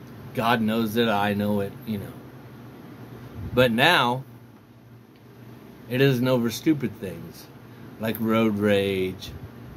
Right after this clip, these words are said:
or somebody being rude, you know. However,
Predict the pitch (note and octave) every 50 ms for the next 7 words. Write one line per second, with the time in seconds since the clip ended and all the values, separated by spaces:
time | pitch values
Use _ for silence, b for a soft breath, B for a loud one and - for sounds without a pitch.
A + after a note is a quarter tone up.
0 | - - - - - - G#2+ G#2 - B2 A#2 G#2+ G#2+ G2+ G2 F#2+ G#2 G2+ G2 F#2+
1 | G2 G#2 G#2 G#2+ G2+ F2+ E2+ E2 D#2+ D#2+ D#2 - - - - - - - - -
2 | A2 G#2 F#2+ F2+ E2 D#2+ - - - - - - - - - - - - - -
3 | - - - - - - - - - - - - - - - - - - - -
4 | - - - - - - - B2+ B2 A#2+ B2 B2+ G#2+ F2+ E2+ -